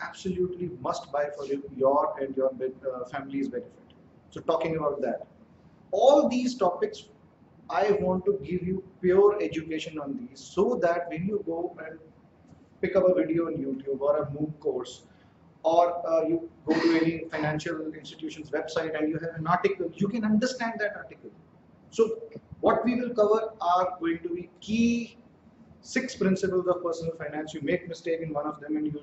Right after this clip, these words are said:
losing thousands or lakhs of rupees in your lifetime. Six principles followed by a small session on making your own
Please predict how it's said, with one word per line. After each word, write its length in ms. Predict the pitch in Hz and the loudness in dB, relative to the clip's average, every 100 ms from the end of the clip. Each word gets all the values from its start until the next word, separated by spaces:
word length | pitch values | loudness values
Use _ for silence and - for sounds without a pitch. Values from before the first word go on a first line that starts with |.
| 139 | -12
losing 260 | 139 143 - | -12 -12 -10
thousands 420 | 135 131 135 139 | -6 -4 -4 -6
or 160 | 131 - - - - | -8 -10 -20 -16 0
lakhs 320 | 135 131 - | 0 0 -4
of 140 | - | -12
rupees 440 | 117 - 110 - - - - - - 165 | -14 -18 -18 -18 -20 -20 -20 -20 -8 -2
in 100 | 160 | 2
your 140 | 151 | 2
lifetime. 380 | 139 - - - - _ - - _ - - - _ | 2 -2 -8 -20 -20 _ -20 -20 _ -20 -20 -20 _
Six 320 | - 247 - - | 0 2 2 0
principles 600 | 170 165 185 214 220 - | -2 0 2 2 2 -2
followed 340 | 151 170 165 | 0 0 2
by 120 | 156 | 0
a 100 | 151 | -2
small 560 | - - 143 170 - - - _ - _ _ - | -4 -4 0 0 -2 -10 -20 _ -20 _ _ -8
session 360 | - 156 170 160 | -2 0 2 2
on 180 | 156 147 | 2 0
making 280 | 143 160 | -2 -2
your 240 | 151 143 139 | -2 0 0
own 180 | - | -2